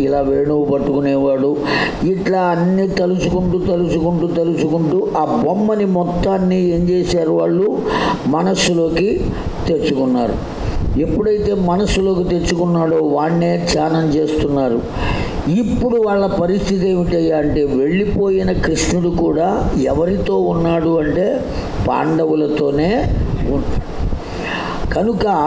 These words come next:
వ్యాసుడు అంటాడు, భగవంతుని ఎప్పుడూ కూడా ఇలా నిలుపుకునేటువంటి సాధన ఈ రూపంలో ఉండాలి. మనం పూజ చేస్తున్నాం కనుక ఇక్కడే నిలబడిపోకూడదు. ఇక్కడే నిలబడితే అది ఏమవుతుంది?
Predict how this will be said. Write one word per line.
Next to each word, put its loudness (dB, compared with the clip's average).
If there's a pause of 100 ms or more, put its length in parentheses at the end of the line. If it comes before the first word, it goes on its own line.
(160)
వ్యాసుడు 0
అంటాడు, 0 (200)
భగవంతుని 0 (140)
ఎప్పుడూ 0 (160)
కూడా 2
ఇలా 2 (200)
నిలుపుకునేటువంటి 0
సాధన 0 (260)
ఈ 2 (160)
రూపంలో 2 (680)
ఉండాలి. 0 (840)
మనం 0 (160)
పూజ 0 (180)
చేస్తున్నాం 0
కనుక 0 (340)
ఇక్కడే 0
నిలబడిపోకూడదు. 0 (640)
ఇక్కడే 0
నిలబడితే 0
అది 0
ఏమవుతుంది? 0